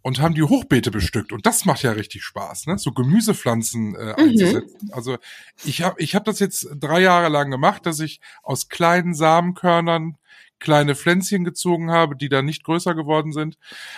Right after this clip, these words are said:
Speaker 1: äh, und die dann leider nix geworden sind. Deshalb bin ich dazu übergegangen, Baumarktware zu kaufen, die ungefähr so groß ist, so, so, so fünfzehn Zentimeter lang ungefähr, und setz die halt ein und das funktioniert einfach. Die Baumarktleute können das offensichtlich.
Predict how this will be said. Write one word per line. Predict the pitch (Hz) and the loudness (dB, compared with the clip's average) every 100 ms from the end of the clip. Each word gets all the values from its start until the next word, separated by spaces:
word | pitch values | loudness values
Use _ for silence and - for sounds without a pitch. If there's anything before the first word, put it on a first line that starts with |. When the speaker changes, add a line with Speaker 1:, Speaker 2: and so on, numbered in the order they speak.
| - | -6
Speaker 1:
äh, | 147 151 151 | 2 4 4
und | 131 147 135 | 4 -2 -2
die | 156 156 | -4 -2
dann | 143 139 | 0 0
leider | 139 143 151 139 | 0 2 2 0
nix | 107 147 - | -4 -10 -10
geworden | - 180 196 196 | -6 2 2 2
sind. | 190 190 | -2 -2
Deshalb | 185 175 | -2 -2
bin | - | -2
ich | 180 | -4
dazu | 170 156 | -4 -2
übergegangen, | 165 156 147 147 127 | 0 0 0 0 2
Baumarktware | 156 185 185 180 151 170 180 | 4 6 4 2 4 4 2
zu | 180 185 | -2 -4
kaufen, | 185 185 180 170 | 2 2 2 -4
die | 156 | -2
ungefähr | 135 151 147 131 | -2 -4 0 0
so | 113 147 | 2 0
groß | 160 156 180 - | 0 2 2 2
ist, | 165 - - | -2 -2 0
so, | 151 147 143 117 | 4 4 2 0
so, | 131 127 123 | 0 0 0
so | 113 117 | -2 -6
fünfzehn | - 160 - 135 | -8 -10 -8 -8
Zentimeter | 131 131 156 196 | -8 -6 -2 2
lang | 190 180 | 2 2
ungefähr, | 180 180 196 214 - - - - _ | 0 2 2 2 -2 -18 -20 -20 _
und | 156 160 143 - | -2 -2 -4 -10
setz | 131 151 - | -2 -2 0
die | 202 | 2
halt | 202 196 | 4 4
ein | 165 175 | 4 4
und | 165 | 2
das | 143 - - - _ _ _ | -2 -6 -8 -10 _ _ _
funktioniert | - 131 123 110 | -6 -4 -2 -2
einfach. | 98 92 90 | -4 -10 -8
Die | 110 110 107 - _ | -6 -6 -6 -10 _
Baumarktleute | 113 113 110 101 104 95 90 | -4 -2 -4 -4 -6 -8 -10
können | 92 90 | -12 -14
das | - | -14
offensichtlich. | - 98 101 - | -18 -18 -20 -20